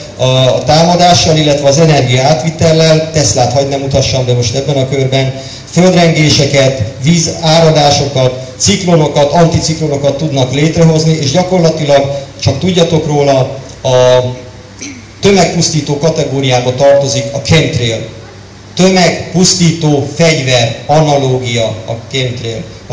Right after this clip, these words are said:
chemtrail harp együtt gyakorlatilag nem kell atomtöltetet, ö, hozzátenni. Atomtöltet nélkül azt a látszatot keltve,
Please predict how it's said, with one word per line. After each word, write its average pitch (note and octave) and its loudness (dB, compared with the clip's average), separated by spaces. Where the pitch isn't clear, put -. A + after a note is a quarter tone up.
chemtrail D#3+ 0
harp D#3 0
együtt C#3+ -2
gyakorlatilag D3+ -2
nem E3+ -2
kell C#3+ 0
atomtöltetet, C3+ 0
ö, A#2+ -2
hozzátenni. C3 -2
Atomtöltet D#3 0
nélkül D#3 0
azt G#3 2
a F#3+ 2
látszatot D#3+ -2
keltve, C3+ 0